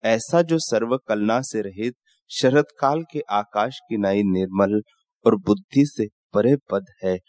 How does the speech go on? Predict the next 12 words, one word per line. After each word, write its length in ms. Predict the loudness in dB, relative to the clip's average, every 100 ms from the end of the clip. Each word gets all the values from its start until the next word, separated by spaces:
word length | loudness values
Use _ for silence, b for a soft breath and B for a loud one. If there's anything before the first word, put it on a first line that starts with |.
| _ _ _
उसमें 440 | -2 0 0 -2 -2 _ _ _ _ _ 4
और 300 | 4 4 -2 -14
की 120 | -20 _ _ _ _ _
कम 160 | -2 0
नहीं। 400 | 2 0 -6 -18 -20 _ _ _ _ _ _ _ _ _ _ _ _ _ _ _ _ _ _ _ _ _ _ _ _ _ _ _ _ _ _ _ _ _ -2
जैसे 360 | 2 2 4
आकाश 600 | 4 4 0 0 0 -2 -4
के 100 | -4
स्थान 420 | -6 -8 -4 -4
को 200 | -4 -8
पवन 440 | -8 -8 -6 -4 -4
जानता 420 | -6 -10 -10